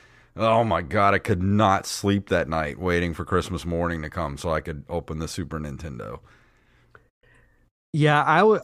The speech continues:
Speaker 2: I got the Super Nintendo as a late birthday gift, and I remember opening it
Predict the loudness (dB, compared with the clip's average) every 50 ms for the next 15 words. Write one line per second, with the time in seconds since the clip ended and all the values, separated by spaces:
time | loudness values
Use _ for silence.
0 | 0 2 2 2 4 4 4 4 4 2 0 2 2 4 6 6 6 4 2 2
1 | 2 0 2 2 4 4 4 2 2 2 2 4 4 6 6 6 6 4 4 4
2 | 4 2 2 2 0 2 2 0 0 0 2 2 2 2 2 0 -2 -2 -2 -2
3 | -2 -2 -4 -6 -8 -12 -18 -20 _ _ _ _ _ _ _ _ _ _ _ _
4 | _ _ _ 0 2 4 4 6 6 6 4 2 0 -2 -8 -8 -4 0 4 4
5 | 6 6 6 6 6 4 4 4 4 6 6 6 6 4 4 2 2 2 2 2
6 | 4 4 4 4 4 4 2 2 0